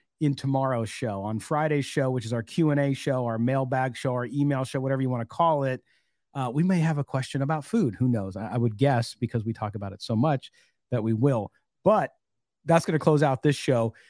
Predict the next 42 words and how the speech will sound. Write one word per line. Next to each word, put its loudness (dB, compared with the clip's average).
We 8
will 6
be 4
not 4
only, 2
uh, 0
back 0
tomorrow 2
with 0
the -2
Q -2
and 2
A 4
show, -2
but -2
then, 2
of -6
course, 0
on 0
Sunday -2
evening, 2
we 0
will 0
do -2
our -2
post-game -6
show, -6
uh, -6
after 0
the 0
Raiders 0
and 0
Vikings 0
to -4
give 0
you 0
our -2
first -6
take. 0
Of -6
course, -4
Murph 2